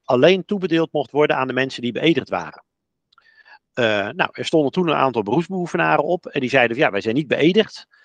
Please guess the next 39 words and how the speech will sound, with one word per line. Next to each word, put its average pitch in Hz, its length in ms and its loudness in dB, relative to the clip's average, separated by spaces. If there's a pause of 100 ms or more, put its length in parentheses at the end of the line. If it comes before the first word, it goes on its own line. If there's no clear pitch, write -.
(220)
want 117 180 -2
dat 120 140 -2
is 120 120 0
een 110 160 -6
marktafschermingsspel," 113 1400 2 (220)
vonden 127 320 0
ze 110 100 -4
destijds 101 460 -2
van 117 120 -2
de 117 160 -4
N 107 80 -8
V - 40 -8
M. 202 240 4 (560)
Eh, 120 220 4
maar 139 160 2
wij, 139 140 4 (100)
wij 185 200 2
verkopen 101 320 2
ook 208 120 2
heel 190 160 4
goed 156 160 -6
huizen 104 480 -2
en 123 180 -4
er 113 140 2
zijn 113 160 2
nooit 196 180 2
klachten 208 340 2
over 190 160 -2
ons. 220 360 -6 (420)
Eh, 117 420 0
dus 139 160 -4
wij 135 160 4
vinden 117 240 -2
dat 110 100 -2
we 117 80 -4
moeten 123 220 -8
kunnen 127 200 -2
blijven 110 280 2
makelen. 160 380 -2